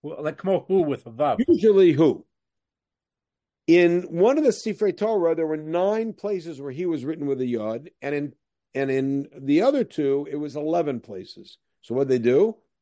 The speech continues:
Speaker 2: Bitlu hachachamim et achad b'kimot hashnayim. So they, they voted with the two, which means the one that had nine was now pasul. And b'chag ktiv vayishlach et za'atutei b'nei Yisrael,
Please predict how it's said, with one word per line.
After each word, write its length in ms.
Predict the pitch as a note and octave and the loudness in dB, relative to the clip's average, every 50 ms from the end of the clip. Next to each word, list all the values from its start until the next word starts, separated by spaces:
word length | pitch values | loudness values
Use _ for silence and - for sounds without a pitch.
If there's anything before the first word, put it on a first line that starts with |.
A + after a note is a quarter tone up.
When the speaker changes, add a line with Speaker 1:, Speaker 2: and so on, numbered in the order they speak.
| _ _ _ _ _ _ _ _ _ _ _ _ _ - | _ _ _ _ _ _ _ _ _ _ _ _ _ -2
Speaker 2:
Bitlu 400 | B2 C#3 C3+ D3+ F3+ G#3 G#3+ F#3 | -2 -2 2 4 4 4 4 4
hachachamim 480 | - G#3 G3+ - G#3+ A#3 A#3 A3 G#3 | 2 -2 -2 0 0 2 2 2 2
et 80 | F#3+ - | 2 0
achad 400 | - F#3+ F3 - A3 A3+ G#3+ E3+ | 0 -2 -2 -2 -2 -2 -2 -4
b'kimot 340 | D#3 D3 - E3 E3 E3+ D#3 | -6 -8 -8 -8 -8 -8 -8
hashnayim. 540 | E3 D#3+ - - E3 D#3 D3+ D3 C#3+ C#3+ C#3 _ _ _ _ _ _ _ _ _ _ _ _ _ _ _ _ | -8 -10 -8 -6 -4 -4 -4 -4 -6 -8 -10 _ _ _ _ _ _ _ _ _ _ _ _ _ _ _ _
So 120 | - C#3+ C#3+ | -6 -4 -2
they, 140 | C3+ C#3 C#3+ | 0 0 -2
they 300 | C#3 C3+ B2+ C#3+ C#3 C#3 | -2 -4 -2 -2 -2 0
voted 400 | A#2+ C3 A#3 C4+ B3 F#3+ E3+ D#3+ | 2 4 6 6 6 4 2 2
with 200 | D3+ D#3+ D#3 - | 0 -2 -2 -4
the 80 | E3+ | -8
two, 340 | D#3 - G3 G3+ C3+ G2 - _ _ _ _ _ _ _ _ _ _ _ _ _ _ _ _ _ _ _ _ _ _ _ | -6 -2 0 0 0 -2 -8 _ _ _ _ _ _ _ _ _ _ _ _ _ _ _ _ _ _ _ _ _ _ _
which 200 | A#2 A#2 A#2 - | -14 -12 -8 -6
means 220 | D3 D3 D3 C#3+ | -6 -6 -6 -6
the 100 | - C#3+ | -6 -4
one 200 | C3+ D3 D3+ D3 | -2 -2 -2 -2
that 100 | C#3 B2+ | -2 -4
had 140 | B2+ C3+ C#3+ | -4 -4 -4
nine 440 | D#3 G3 A3+ G#3+ E3+ D3+ D#3+ E3 D#3+ | -4 -4 -2 -2 -2 -2 -4 -4 -4
was 160 | D3+ C#3+ A#2 | -6 -8 -8
now 140 | C#3+ C#3+ C3+ | -10 -12 -12
pasul. 460 | - - D3 - - - C#3+ G2 - _ _ _ _ _ _ _ _ _ _ _ _ _ _ _ _ _ _ _ _ | -12 -12 -8 -2 -2 -2 -2 -2 -6 _ _ _ _ _ _ _ _ _ _ _ _ _ _ _ _ _ _ _ _
And 160 | - C#3 D3+ D#3 | -4 -2 0 2
b'chag 460 | D#3 D3+ - - A3+ C4+ D4 C#4 G#3 | 0 0 2 2 0 0 0 -2 -4
ktiv 200 | - - F#3 F3 | -4 -2 -2 -2
vayishlach 560 | D#3 E3 D#3 D3 B2+ - - G3+ G#3+ G#3 - | -2 -2 -4 -4 -6 -8 -8 -8 -6 -8 -8
et 80 | G3 D#3+ | -10 -10
za'atutei 720 | B2 A#2+ D#3+ E3+ F3+ F3 D#3+ - F3 D#3 - - G#3 B3 C4 | -6 -6 -6 -4 -6 -8 -10 -8 -10 -8 -4 -2 0 0 0
b'nei 320 | A#3+ A3 F3+ E3 D3 C#3 | 0 -4 -4 -4 -4 -6
Yisrael, 680 | C#3 C3+ - - C3 B2 A2 G#2 G2 G2 G#2+ C#3 F3+ | -8 -12 -12 -10 -8 -8 -6 -6 -6 -6 -6 -8 -10